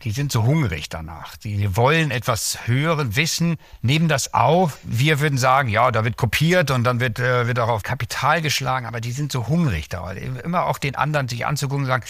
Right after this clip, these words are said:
„Was machen die eigentlich besser, als ich das kann? Und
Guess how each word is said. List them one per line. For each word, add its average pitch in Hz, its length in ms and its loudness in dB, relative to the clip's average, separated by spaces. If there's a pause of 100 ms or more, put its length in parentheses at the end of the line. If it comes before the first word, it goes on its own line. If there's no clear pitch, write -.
(120)
„Was - 160 -2
machen 143 200 0
die 143 100 0
eigentlich 110 220 -2
besser, 147 260 2
als 95 140 -6
ich - 140 -6
das 101 180 -4
kann? 120 240 -2 (300)
Und 117 100 -6